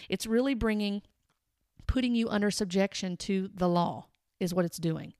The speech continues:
It's Pharisaical. I'll just say that. It's Pharisaical, because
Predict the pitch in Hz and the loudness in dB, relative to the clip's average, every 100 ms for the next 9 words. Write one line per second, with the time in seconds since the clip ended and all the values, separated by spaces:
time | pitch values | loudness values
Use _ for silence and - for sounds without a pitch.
0 | _ - 190 - 220 247 - 202 170 170 | _ -8 -8 0 2 2 0 0 0 -4
1 | - _ _ _ - - 190 185 190 - | -10 _ _ _ -6 -2 -2 -2 -4 2
2 | 180 170 - - 190 - 196 190 226 214 | 2 0 -4 -4 -4 -2 -2 0 0 0
3 | 196 - 175 - - - - 202 - 196 | 0 -2 -6 -8 -18 -20 -4 -2 2 4
4 | 185 | 4